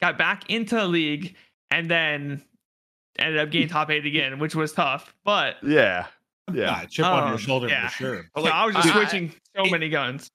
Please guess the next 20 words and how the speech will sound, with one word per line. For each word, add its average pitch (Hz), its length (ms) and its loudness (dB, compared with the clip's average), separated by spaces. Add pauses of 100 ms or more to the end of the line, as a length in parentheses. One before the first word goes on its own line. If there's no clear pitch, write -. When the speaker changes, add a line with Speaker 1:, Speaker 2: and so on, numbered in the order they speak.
(380)
Speaker 2:
At 220 100 2
least 415 180 2
you're 185 120 6
showing 190 340 6
everybody 127 380 2
what 113 180 -2
you 104 80 -6
could 92 180 -10
do. 104 300 -4 (300)
Speaker 3:
Oh, 131 100 2
yeah. 98 80 -2
Speaker 1:
Exactly, 151 500 0
yeah. 127 280 -2 (540)
Speaker 3:
It, 160 140 -4 (220)
it's 190 240 0
wild 135 520 2
to 131 60 -2
think 135 240 -4
about, 160 280 0
like, 101 280 0